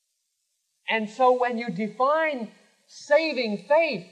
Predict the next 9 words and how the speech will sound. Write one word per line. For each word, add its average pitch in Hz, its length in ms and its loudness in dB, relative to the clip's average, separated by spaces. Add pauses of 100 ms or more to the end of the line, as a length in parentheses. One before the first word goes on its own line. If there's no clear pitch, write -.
as 208 140 0
having 226 420 2
a 185 60 0
huge 285 920 0
dimension 208 680 2
of 196 240 2
it 190 160 -2 (340)
being 214 480 4 (200)
hoping 247 880 6